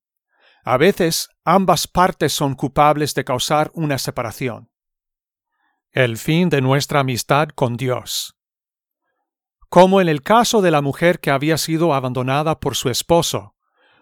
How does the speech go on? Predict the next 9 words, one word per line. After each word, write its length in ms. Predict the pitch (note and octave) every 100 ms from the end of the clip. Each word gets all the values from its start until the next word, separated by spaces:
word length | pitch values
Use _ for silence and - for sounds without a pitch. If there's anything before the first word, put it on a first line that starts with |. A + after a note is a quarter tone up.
| _ -
nuestro 560 | C#3+ F3+ G3+ - A3
rechazo 640 | F#3+ C3+ - F3 F3 - D#3
a 80 |
Dios 480 | C3 C#3+ D#3 C3+ -
le 140 | C#3 C3+
hace 260 | C#3+ C#3
daño. 560 | C3 D3 B2+ G#2+ - _ _ _ _ _ _ _ _ -
Por 160 | D#3
ejemplo, 640 | D3 G3 A3+ - A#2+ G2